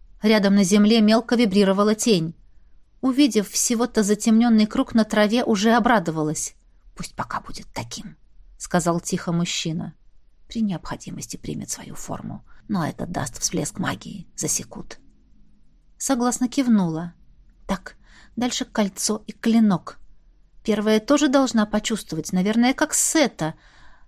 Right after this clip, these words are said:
Только особых ощущений при его ношении не испытывала. К чему цепляться?" "С артефактом будет сложнее", прошептал Макс. "Ты должна быть к нему ближе.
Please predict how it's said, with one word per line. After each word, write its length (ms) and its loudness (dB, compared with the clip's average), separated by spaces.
Только 760 -4
особых 540 -4
ощущений 680 0
при 160 -6
его 240 0
ношении 560 2
не 200 2
испытывала. 720 -4
К 100 -20
чему 360 0
цепляться?" 800 -2
"С 100 -12
артефактом 600 -8
будет 240 -12
сложнее", 600 -6
прошептал 540 -6
Макс. 380 -8
"Ты 80 -8
должна 460 -6
быть 240 -6
к 100 -16
нему 200 -4
ближе. 420 -8